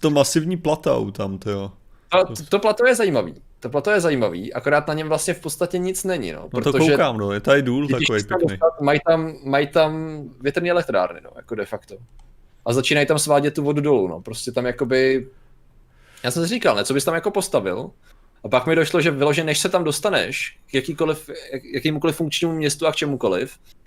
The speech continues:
Speaker 2: nebudeš tam měl natahovat prostě cokoliv, vodovody, elektriku a takhle, tak to je prostě náročný, no.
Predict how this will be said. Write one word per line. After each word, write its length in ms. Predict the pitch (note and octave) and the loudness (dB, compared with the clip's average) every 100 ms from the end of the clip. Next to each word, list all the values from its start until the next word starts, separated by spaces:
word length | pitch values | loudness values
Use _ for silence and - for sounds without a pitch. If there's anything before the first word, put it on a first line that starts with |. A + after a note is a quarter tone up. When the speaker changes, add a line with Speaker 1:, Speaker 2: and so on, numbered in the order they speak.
| - | 0
Speaker 2:
nebudeš 220 | B2+ C#3 | 2 4
tam 80 | D#3 | 4
měl 100 | D3 | 4
natahovat 440 | C#3 D#3+ D#3 C#3+ | 4 4 4 2
prostě 460 | - C3 - C3 A#2 | 0 -8 0 0 0
cokoliv, 440 | - A#2 C3 A#2 F#2+ | -4 -4 0 0 0
vodovody, 560 | A2+ C3 B2+ A#2+ A#2+ | 0 2 2 2 2
elektriku 460 | G#2+ A2+ B2+ B2 C3+ | 0 -2 -2 0 0
a 40 | |
takhle, 260 | C3 B2+ A2 | 0 0 -2
tak 100 | A2+ | -2
to 60 | C3+ | -4
je 40 | |
prostě 240 | B2 A#2 C#3+ - | -6 -6 -6 -6
náročný, 480 | C#3 C#3 F3 - F2+ | -2 -2 -2 -10 -16
no. 60 | - | -12